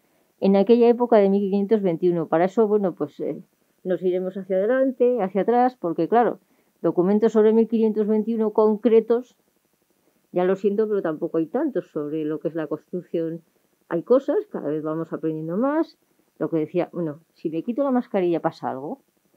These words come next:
Es que, mm, con los problemas que yo tengo, me, me agobio mucho y no, no voy a poder hablar, ¿eh? Me, me falta el aire, ya lo siento. Bueno,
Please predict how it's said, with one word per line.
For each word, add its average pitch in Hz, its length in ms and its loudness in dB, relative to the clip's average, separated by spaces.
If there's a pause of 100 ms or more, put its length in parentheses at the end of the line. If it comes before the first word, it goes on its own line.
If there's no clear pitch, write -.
(380)
Es 170 140 -10
que, 208 320 0 (120)
mm, 190 60 -8 (920)
con 208 180 0
los 196 120 -2
problemas 262 420 4
que 285 140 -2
yo 262 100 2
tengo, 277 300 2
me, 220 240 0
me 208 160 0
agobio 247 400 0
mucho 240 480 2 (1080)
y 359 120 4
no, 349 260 2
no 320 200 -2
voy 302 120 0
a 262 60 0
poder 233 260 -2
hablar, 277 240 -2
¿eh? 320 120 -4 (1900)
Me, 185 240 -2
me 185 160 -6
falta 208 260 -4
el 196 80 -2
aire, 160 260 -4
ya 165 120 -6
lo 160 80 -10
siento. 139 300 -18 (960)
Bueno, 196 260 -6